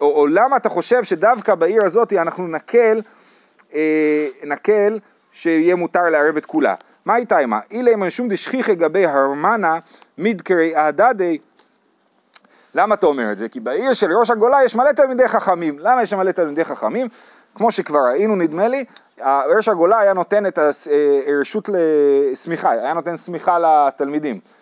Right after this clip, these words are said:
כן? אז היו באים לשם אנשים, ונמצאים שם כמה חודשים לקבל שמיכה מראש הגולה.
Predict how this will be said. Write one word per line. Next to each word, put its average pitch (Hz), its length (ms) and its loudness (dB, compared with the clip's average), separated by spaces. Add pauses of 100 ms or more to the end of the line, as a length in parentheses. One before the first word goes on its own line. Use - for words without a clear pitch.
(160)
כן? 190 200 -2
אז 131 160 -12
היו 262 140 -4
באים 311 260 2
לשם 180 280 -2
אנשים, 117 540 -10
ונמצאים 240 460 -6
שם 226 120 -6
כמה 214 200 -6
חודשים 147 460 -8
לקבל 170 320 -8
שמיכה 214 400 -6 (380)
מראש 180 300 0
הגולה. 147 340 2